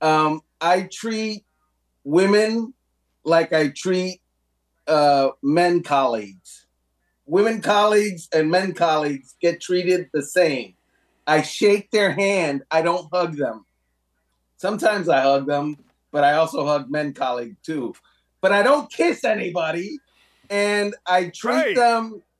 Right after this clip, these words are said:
Speaker 1: with the respect that I treat everybody else. And, uh, you're being professional. Being professional is having your wits about you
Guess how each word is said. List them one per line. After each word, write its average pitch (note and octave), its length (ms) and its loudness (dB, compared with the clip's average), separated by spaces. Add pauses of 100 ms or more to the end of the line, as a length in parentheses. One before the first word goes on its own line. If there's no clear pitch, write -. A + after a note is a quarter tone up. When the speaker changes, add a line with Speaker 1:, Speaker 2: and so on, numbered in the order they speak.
(320)
Speaker 1:
with G#3+ 260 -4
the G3+ 140 -2
respect A3 600 0
that G3+ 120 0
I F3+ 120 4
treat G#3 260 -8
everybody F#3 560 -2
else. A#3 400 0 (420)
And, G2+ 440 -2 (520)
uh, - 640 -20 (320)
you're A#3 460 4
being C#4 380 2
professional. A3 1000 0 (560)
Being B3+ 260 -4
professional A#3 680 0
is F3+ 500 0
having G3+ 460 0
your F3 220 0
wits F#3 280 -6
about F#3+ 420 0
you A3+ 340 -8